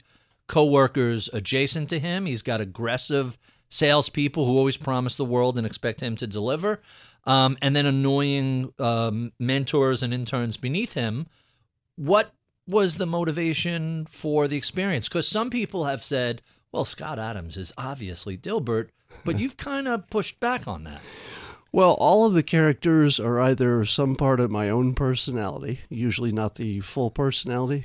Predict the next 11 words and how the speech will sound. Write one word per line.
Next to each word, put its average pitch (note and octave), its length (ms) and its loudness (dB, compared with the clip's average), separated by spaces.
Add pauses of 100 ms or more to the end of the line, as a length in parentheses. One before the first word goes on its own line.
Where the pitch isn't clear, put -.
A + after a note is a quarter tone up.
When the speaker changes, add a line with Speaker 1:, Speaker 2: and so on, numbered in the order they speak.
Speaker 2:
'cause B2+ 140 0
Speaker 1:
Mm-hmm. A2+ 100 -4
Speaker 2:
cartoon E3 400 2
char-, C#3 280 4 (160)
characters B2+ 460 -2
work B2 220 -2
better A2+ 340 0 (360)
if B2+ 120 -2
they B2+ 100 -2
have A2 160 -2
some A#2+ 440 0